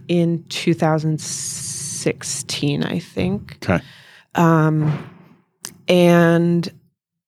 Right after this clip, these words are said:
Speaker 1: once she left, she had made some changes that really affected the business that I, I was having s-, a hard time sort of overcoming and
Speaker 2: Yeah.
Speaker 1: putting back together. And,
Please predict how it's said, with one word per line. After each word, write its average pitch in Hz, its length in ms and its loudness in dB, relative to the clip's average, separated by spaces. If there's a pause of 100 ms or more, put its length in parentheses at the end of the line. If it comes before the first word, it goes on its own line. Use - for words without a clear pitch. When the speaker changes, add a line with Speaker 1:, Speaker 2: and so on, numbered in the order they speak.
(640)
Speaker 1:
once 220 460 4
she - 240 0
left, 202 920 2 (1300)
she - 280 4
had 233 140 6
made 233 240 4
some 202 360 -2 (100)
changes 214 680 2
that 175 320 4 (680)
really 214 340 8
affected 190 540 0
the 202 60 2
business 202 680 4
that 185 160 4
I, 185 300 6 (200)
I 170 140 0
was 175 160 0
having 185 360 2
s-, - 180 -6 (100)
a 156 40 -12
hard 185 300 2
time 180 380 2
sort 175 200 -2
of 165 200 0
overcoming 226 840 4
and 170 220 -2
Speaker 2:
Yeah. - 180 2 (440)
Speaker 1:
putting 220 200 4
back 208 140 6
together. 214 440 6
And, 247 500 6